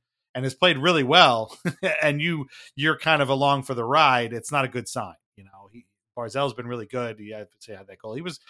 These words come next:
I thought he was pretty good in game one too, although, you know, he, he didn't score. But, I mean, for a guy who'd been out for over a month, that he looked pretty good. Yeah, Cizikas is a weird one. I think Matt Martin's been okay, but Cizikas and Clutterbuck have been kinda relatively quiet, although they've been doing a lot of hitting,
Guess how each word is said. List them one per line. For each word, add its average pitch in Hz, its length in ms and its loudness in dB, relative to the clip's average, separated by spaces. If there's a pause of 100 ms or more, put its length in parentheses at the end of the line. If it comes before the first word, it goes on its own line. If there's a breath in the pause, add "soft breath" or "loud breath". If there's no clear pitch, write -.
I - 100 -20
thought 370 60 -10
he 359 40 -4
was 277 100 -4
pretty 190 180 -2
good 170 120 0
in 151 80 -4
game 156 180 -2
one 147 200 2
too, 160 220 -2
although, 110 420 -6
you 113 80 -16
know, 101 140 -16
he, 101 160 -20
he 110 60 -20
didn't 104 260 -20
score. 117 300 -10
But, 101 140 -14
I - 180 -20
mean, 107 120 -20
for 117 120 -14
a - 20 -14
guy 127 140 -2
who'd 113 120 -8
been 113 120 -12
out 123 200 -4
for 107 200 -12 (420)
over 120 160 -8
a 110 60 -10
month, 127 340 -4
that 113 240 -12
he 135 100 -6
looked 147 160 -6
pretty 139 140 -8
good. 139 220 -4 (680)
Yeah, 180 200 2
Cizikas 226 560 -4
is 214 80 -6
a 190 60 0
weird 165 240 -2
one. 170 120 -2
I 175 40 -2
think 285 180 -10
Matt 165 260 -2
Martin's 180 280 -2
been 185 160 -6
okay, 175 460 -2 (460 soft breath)
but 143 100 -6
Cizikas 202 380 -6
and 170 100 -10
Clutterbuck 143 400 -4
have 135 120 -4
been 131 120 -6
kinda 131 240 -6
relatively 123 400 -6
quiet, 131 340 0
although 131 200 0
they've 135 140 -2
been 135 140 -4
doing 147 200 -4
a 139 40 -4
lot 123 180 0
of 110 60 -8
hitting, 147 200 0